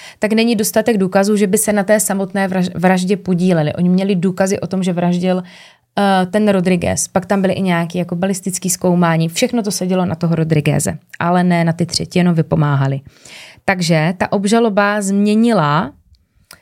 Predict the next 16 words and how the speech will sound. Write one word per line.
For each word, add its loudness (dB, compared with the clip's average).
eh, 0
napomáhání, 0
eh, -4
pardon, 0
ta -2
obžaloba 2
jim -2
byla 2
změněna 2
takhle 0
na 2
napomáhání 0
při -4
zahlazování 2
trestného -2
činu. -4